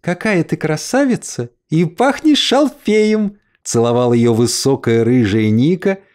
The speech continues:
а она слегка отбивалась и ворчала. «Глупости! Я пропахла масляной краской! У нас в больничке третий месяц ремонт! Никак не могут закончить!» Тринадцатилетняя Катя –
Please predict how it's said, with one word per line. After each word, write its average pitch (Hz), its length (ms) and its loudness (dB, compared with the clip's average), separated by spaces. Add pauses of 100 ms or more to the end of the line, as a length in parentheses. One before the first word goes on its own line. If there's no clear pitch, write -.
(220)
а 104 160 0
она 139 180 0
слегка 135 520 -2
отбивалась 123 680 0
и 131 60 2
ворчала. 117 760 -2 (420)
«Глупости! - 640 -2 (220)
Я 208 280 2
пропахла 226 560 0
масляной 208 520 -2
краской! 202 600 -4 (160)
У 254 60 -6
нас 254 240 -2
в 147 80 -6
больничке 226 560 0
третий 226 360 -2
месяц 214 420 -4
ремонт! 143 460 -2 (260)
Никак 220 340 -2
не 202 80 0
могут 180 280 0
закончить!» 139 680 -4 (880)
Тринадцатилетняя 95 920 -4
Катя – 151 540 -4